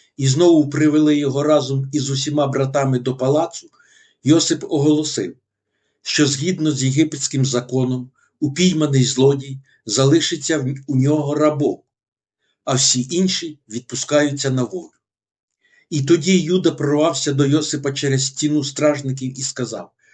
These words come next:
що вони не можуть повернутися без молодшого брата,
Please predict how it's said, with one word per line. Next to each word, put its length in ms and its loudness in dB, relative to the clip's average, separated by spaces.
що 260 2
вони 240 4
не 120 0
можуть 360 -2
повернутися 640 -2
без 220 -6
молодшого 640 -4
брата, 480 -10